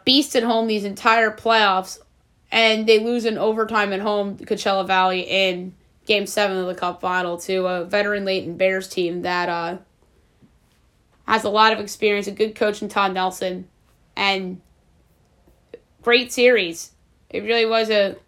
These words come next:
a really great and entertaining series, and the, uh, best game of the series, obviously, was saved for last. The, uh, the Calder Cup M V P, uh, Bears goalie Hunter Shepard,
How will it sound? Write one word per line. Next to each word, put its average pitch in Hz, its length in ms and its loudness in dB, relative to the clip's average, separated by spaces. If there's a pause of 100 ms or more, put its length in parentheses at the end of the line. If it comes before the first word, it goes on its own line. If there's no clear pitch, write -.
a - 120 -8
really 214 380 2
great 208 240 -2
and 151 80 -4
entertaining 196 460 -4
series, 190 400 -4
and 196 180 -4
the, 190 220 0
uh, 190 180 2 (380)
best 220 260 2
game 208 200 4
of 196 80 -2
the 190 120 -4
series, 196 480 -4
obviously, 185 840 -2
was 190 100 -8
saved 190 260 -4
for 185 100 -10
last. 190 420 -2
The, 190 200 -2
uh, 190 120 0 (680)
the 208 120 -2
Calder 240 380 4
Cup 226 280 2
M 214 140 0
V 214 140 -2
P, 208 440 -6 (160)
uh, 185 360 0 (260)
Bears 214 300 0
goalie 208 380 0
Hunter 196 400 -4
Shepard, 196 800 -4